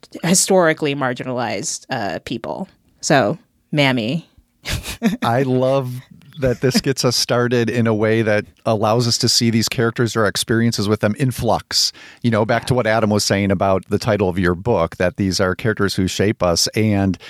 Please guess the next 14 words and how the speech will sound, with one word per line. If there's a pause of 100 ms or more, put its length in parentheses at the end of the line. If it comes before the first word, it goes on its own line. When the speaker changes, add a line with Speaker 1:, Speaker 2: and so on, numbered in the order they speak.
(360)
Speaker 2:
you
also
have
just
suggested
another
list.
It
could
be
movies
that
informed
us